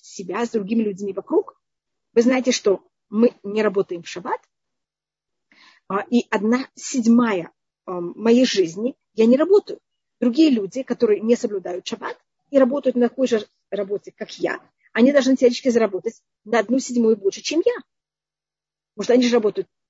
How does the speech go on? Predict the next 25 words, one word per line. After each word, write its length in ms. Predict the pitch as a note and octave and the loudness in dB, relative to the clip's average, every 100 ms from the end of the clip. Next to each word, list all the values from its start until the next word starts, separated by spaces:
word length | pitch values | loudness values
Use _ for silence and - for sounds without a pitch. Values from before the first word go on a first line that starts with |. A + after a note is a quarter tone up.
| _ _ | _ _
еще 260 | A#3 - D#4+ | -2 0 2
один, 220 | A#3+ A#3+ | 2 0
они 180 | - A3+ | 2 4
могут 220 | C4 B3 | 4 4
работать 320 | A#3+ A#3+ A#3+ A3+ | 2 0 -2 -6
еще 200 | - F#4 | -4 -4
один 180 | D4 | -4
день 180 | F#3+ G#3 | -6 -6
недели, 340 | G#3 F#3+ F#3+ F3 | -6 0 0 0
скажем, 300 | - G#3 G#3 | -8 -12 -10
когда 260 | F#3 F#3 | -8 -4
это 160 | G#3 G3+ | -4 -2
было, 300 | G3 G3 - _ _ _ _ | 0 0 -2 _ _ _ _
э, 100 | F#3 | -6
в 380 | F3 E3 F#3+ F#3 | -6 -8 -6 -4
России 300 | F3 - F4 | -4 2 4
или 80 | |
вообще 260 | A3 F3 A#3 | 4 2 0
в 40 | |
западном 420 | F#3 G3 - F3+ A3 | 0 0 -2 -2 0
мире, 260 | E4+ G#4 - _ _ _ | 2 0 -4 _ _ _
э, 280 | F#3 F3+ E3+ | 0 0 0
все 240 | - - B3+ | -2 0 2
работают 340 | G#3+ A3 G3 | 2 -2 -4
там 200 | F#3 - | -8 -12